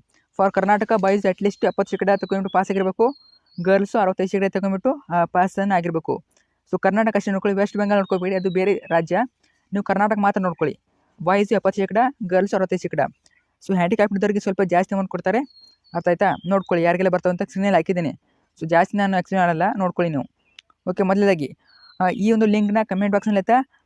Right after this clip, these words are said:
ಆ, ವಿಡಿಯೋ ಕೆಳಗಡೆ ಟೈಟಲ್ ಮೇಲೆ ಒತ್ತಿ ಬರ್ತದೆ ಲಿಂಕು, ಅಥವಾ ಜಿಂದಾಲ್ ಸ್ಕಾಲರ್‌ಶಿಪ್ ವೆಬ್ಸೈಟ್ ಅಂತ ಸರ್ಚ್ ಮಾಡಿ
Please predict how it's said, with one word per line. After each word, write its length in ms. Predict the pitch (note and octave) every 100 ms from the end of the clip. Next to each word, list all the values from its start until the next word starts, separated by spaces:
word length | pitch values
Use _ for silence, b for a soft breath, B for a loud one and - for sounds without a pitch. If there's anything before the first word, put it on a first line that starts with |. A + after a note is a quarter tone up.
| F3+
ಆ, 80 | F3 E3+ _ _
ವಿಡಿಯೋ 160 | F3 A3
ಕೆಳಗಡೆ 300 | G#3+ G#3 A3
ಟೈಟಲ್ 280 | F3 F#3+ G3+
ಮೇಲೆ 140 | G3+ F3+
ಒತ್ತಿ 260 | F#3+ G#3+ B3 - -
ಬರ್ತದೆ 300 | F3+ G3+ F#3+
ಲಿಂಕು, 400 | F3+ F3 D3 - _ _ _
ಅಥವಾ 200 | G3+ A#3
ಜಿಂದಾಲ್ 460 | G#3 G3+ G3 G#3+ G#3+
ಸ್ಕಾಲರ್‌ಶಿಪ್ 480 | - F#3+ F#3+ G#3 F#3
ವೆಬ್ಸೈಟ್ 340 | F3 G3 F#3+
ಅಂತ 100 | F#3+
ಸರ್ಚ್ 160 | F#3+ F#3
ಮಾಡಿ 200 | F#3+